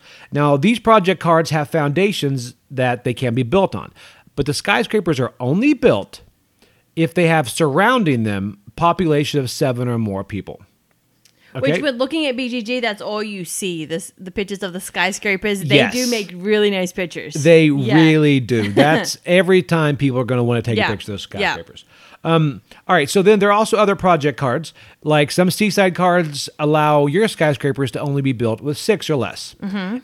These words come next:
Speaker 1: And some have bonus icons. If you have two in a district,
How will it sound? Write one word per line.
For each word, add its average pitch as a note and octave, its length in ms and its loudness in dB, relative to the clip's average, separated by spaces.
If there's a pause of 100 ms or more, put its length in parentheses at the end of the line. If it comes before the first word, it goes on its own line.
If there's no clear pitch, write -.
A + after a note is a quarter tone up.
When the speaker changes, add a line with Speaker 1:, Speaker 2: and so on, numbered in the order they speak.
Speaker 1:
And A3 160 0
some A3 200 2
have G3+ 200 -2
bonus B3 340 0
icons. F2+ 500 -8
If C#3+ 120 -2
you D3+ 100 2
have C#3+ 180 -2
two C4+ 560 0 (280)
in F3 100 0
a F#3+ 80 2
district, B2+ 560 -4